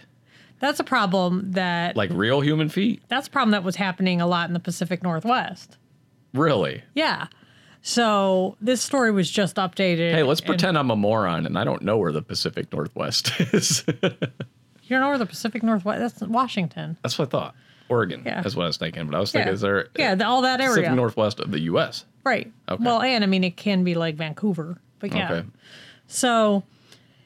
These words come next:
Speaker 1: so in twenty nineteen, obviously that's this year, it began,
Speaker 2: <laughs>
Speaker 1: this is an article from Vox that I just Googled real quick.
Speaker 2: So
Speaker 1: And I
Speaker 2: I, it was, like, the whole Pacific Northwest or just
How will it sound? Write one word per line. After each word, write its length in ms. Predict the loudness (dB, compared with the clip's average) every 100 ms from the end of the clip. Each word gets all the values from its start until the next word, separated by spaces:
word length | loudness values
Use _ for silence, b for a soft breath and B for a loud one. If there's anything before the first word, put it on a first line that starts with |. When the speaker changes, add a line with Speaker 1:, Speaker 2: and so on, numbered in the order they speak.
| b b _ -20 _ _ _
Speaker 1:
so 180 | -2 2
in 80 | 4
twenty 300 | 4 2 2
nineteen, 640 | 2 2 2 2 2 2 2
obviously 400 | 0 0 0 0
that's 300 | -2 -4 -8
this 200 | -8 -4
year, 360 | -2 0 -2
it 80 | -6
began, 400 | -2 0 2 0
Speaker 2:
<laughs> 40 | -2
Speaker 1:
this 260 | -2 0
is 140 | 0 2
an 120 | 2
article 600 | 0 0 0 0 0 0
from 260 | -2 -4 -4
Vox 460 | -2 -4 -4 -8 -8
that 100 | -4
I 100 | -4
just 300 | -6 -10 -6
Googled 320 | -6 -6 -8
real 200 | -8 -8
quick. 380 | -8 -10 -10 -14 b b b b b _ _ b b b -4
Speaker 2:
So 100 | 0
Speaker 1:
And 80 | 2
I 60 |
Speaker 2:
I, 40 | 0
it 100 | 0
was, 200 | -2 -2 -6
like, 180 | -6 -4
the 80 | -2
whole 160 | 0 -2
Pacific 300 | -2 -4 -2
Northwest 420 | -2 0 -2 -4
or 80 | -4
just 380 | -2 -2 -2 -4